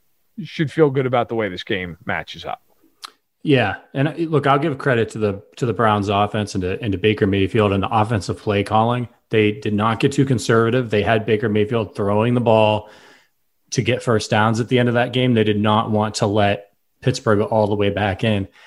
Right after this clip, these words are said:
Speaker 2: And they were playing super, look, their defense is not good. Their two starting corners were out. They were, they're, they're not a good defense as it is. They were playing super conservative all that, all that game.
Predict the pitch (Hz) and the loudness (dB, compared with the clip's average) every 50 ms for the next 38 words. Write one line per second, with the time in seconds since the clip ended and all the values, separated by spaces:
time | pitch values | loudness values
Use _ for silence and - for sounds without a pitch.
0 | - _ - 127 135 151 156 139 123 175 151 123 104 - - - 135 120 98 - | -20 _ -2 0 2 2 2 2 4 2 2 2 0 -2 -2 0 0 0 0 -2
1 | - - 143 147 - - - - 151 160 127 131 139 139 143 123 92 104 90 104 | -6 -6 -8 -8 -8 -4 0 2 4 4 6 4 4 4 2 0 -2 -2 -2 0
2 | 113 117 110 107 - 117 110 107 104 104 - - 107 101 - 147 123 - - 139 | 2 2 0 0 0 0 0 2 0 -2 0 0 0 0 2 0 0 0 0 0
3 | 120 110 92 - - 117 107 104 101 87 95 101 101 98 98 95 95 95 - - | 0 0 0 -2 0 0 0 0 0 -2 -2 -2 0 0 2 2 0 -2 -4 -6
4 | _ - 135 127 123 117 104 110 147 156 139 - 127 113 117 - - 151 143 139 | _ 0 2 2 2 2 0 -2 -4 -8 -8 -4 -2 -2 -2 -4 -4 -2 -2 0
5 | 139 139 131 120 98 123 117 104 110 101 - 110 92 95 107 85 101 95 104 117 | 2 2 2 0 0 -2 -4 -4 -4 -4 -4 -6 -6 -6 -6 -6 -4 -2 0 2
6 | 117 117 120 107 - - - _ _ _ _ _ _ - 135 143 143 127 127 131 | 2 0 0 -2 -8 -14 -20 _ _ _ _ _ _ 2 4 4 4 4 2 2
7 | 123 113 104 - - - 143 131 135 135 - - 104 - - 117 110 110 113 117 | 2 2 0 -2 0 0 0 2 2 0 -2 -2 -6 -4 0 0 0 2 0 0
8 | 113 120 120 120 123 120 123 135 123 - - 131 135 139 135 123 123 120 117 127 | 2 2 2 4 4 2 0 -2 -4 -6 -4 -4 -2 0 2 2 4 4 2 0
9 | 120 107 - 131 120 123 123 131 135 - | -2 -2 -2 -2 0 0 -2 -4 -6 -10